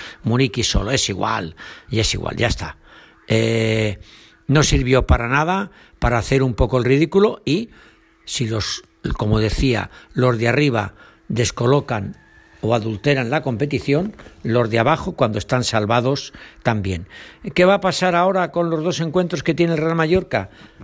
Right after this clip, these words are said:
¿Qué más da? Irá a Barcelona, allí ganan todos, menos el Mallorca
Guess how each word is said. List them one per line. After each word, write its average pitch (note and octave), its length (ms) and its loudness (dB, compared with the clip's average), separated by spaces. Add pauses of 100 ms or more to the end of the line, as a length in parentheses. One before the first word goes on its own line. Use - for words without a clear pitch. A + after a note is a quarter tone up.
(140)
¿Qué B2+ 140 2
más A#2 220 2
da? C#4+ 320 0 (1400)
Irá C#3+ 180 6
a F3 40 4
Barcelona, G#3+ 760 0 (480)
allí C#3 320 4
ganan F#3+ 340 2
todos, D3 480 0
menos A#2+ 360 -2
el B2 100 2
Mallorca A#2+ 560 2